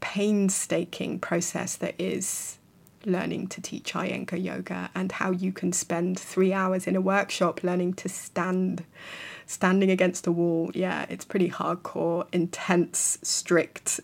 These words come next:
being told off lots and lots and lots about alignment, la, la, la. So the more I move away from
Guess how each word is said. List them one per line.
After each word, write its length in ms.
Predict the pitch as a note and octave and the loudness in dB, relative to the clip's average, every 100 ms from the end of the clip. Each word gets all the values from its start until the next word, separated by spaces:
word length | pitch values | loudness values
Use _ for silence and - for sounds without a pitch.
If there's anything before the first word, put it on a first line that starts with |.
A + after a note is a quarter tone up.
| - | -2
being 220 | F3 F3 | 4 4
told 300 | F3 - F3 | 4 2 4
off 180 | F3 F3+ | 4 4
lots 300 | F3 - - | 4 2 2
and 120 | E3+ | 2
lots 240 | E3 - - | 2 2 4
and 80 | E3+ | 4
lots 280 | D#3 - | 4 0
about 260 | F3 E3+ - | 0 2 4
alignment, 580 | F3 F3 F#3 F3+ D#3+ - | 6 8 8 6 4 4
la, 140 | F#3 | 6
la, 120 | F3 | 6
la. 240 | E3+ E3 D#3+ _ _ | 6 2 0 _ _
So 460 | - - G3+ G3+ G#3 - - _ - - | -4 6 8 8 6 -2 -20 _ -6 2
the 160 | F#3+ | 4
more 440 | G3+ G3+ A3+ B3+ - | 6 8 10 10 8
I 140 | G#3 | 6
move 300 | G3 F#3+ F#3 | 8 6 6
away 520 | F3+ F#3+ F#3+ G3+ G3+ | 4 6 6 6 6
from 720 | F#3+ - - E3+ E3+ E3 F3 | 4 0 2 4 4 2 2